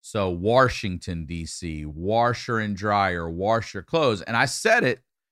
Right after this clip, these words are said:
I, I don't think I changed the way I said wash until I moved out here in, in, like, my late twenties, because someone goes, "What are you saying?" I go, "Washington, Washington, D C." And they're like, "Spell it."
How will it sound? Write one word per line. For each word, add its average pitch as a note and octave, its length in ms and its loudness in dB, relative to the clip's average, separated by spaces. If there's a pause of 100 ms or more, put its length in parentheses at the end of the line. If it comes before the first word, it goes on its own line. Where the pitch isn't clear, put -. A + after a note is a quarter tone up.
(540)
I, F3 160 6
I A3+ 60 8
don't D4 180 4
think G3+ 180 -2
I C#3+ 80 0
changed C#3 560 -4
the B2+ 80 -2
way A#2 200 2
I A2+ 120 2
said G#2+ 360 0
wash F2+ 640 -2
until F#2+ 260 -4
I F#2+ 120 0
moved G2+ 340 -4
out F#2+ 220 -2
here F#2 240 -2
in, F2+ 140 -6
in, A#2 320 0
like, B2+ 240 4
my G#2 120 4
late A#2 280 0
twenties, G2+ 640 0 (500)
because B2+ 320 2
someone D3 340 0
goes, A2 220 0
"What B2 140 0
are A#3+ 40 -2
you C4+ 120 -6
saying?" G#3 420 -8
I C3 100 -4
go, A#2+ 100 0
"Washington, A2+ 580 -4
Washington, A#2 440 -4
D A#2+ 140 -2
C." B2+ 260 -2
And G#2+ 100 0
they're G#2+ 100 0
like, G2+ 260 0 (280)
"Spell - 520 2
it." - 120 -10